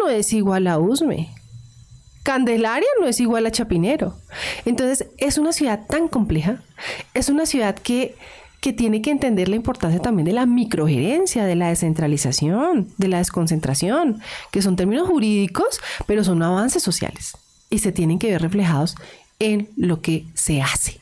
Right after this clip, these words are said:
en lo que se hace. Yo no estoy de acuerdo con muchas cosas,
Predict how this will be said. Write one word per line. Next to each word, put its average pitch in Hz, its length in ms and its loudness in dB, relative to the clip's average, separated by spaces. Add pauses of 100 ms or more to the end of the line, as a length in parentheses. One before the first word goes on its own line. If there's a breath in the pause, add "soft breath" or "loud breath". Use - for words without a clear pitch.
(400)
en 220 260 2
lo 170 140 0
que - 100 -4
se - 160 -4
hace. - 280 -12 (440 loud breath)
Yo 302 160 2
no 330 60 2
estoy 359 140 0
de 370 60 2
acuerdo 359 220 -2
con 349 120 0
muchas 220 220 0
cosas, 220 400 -2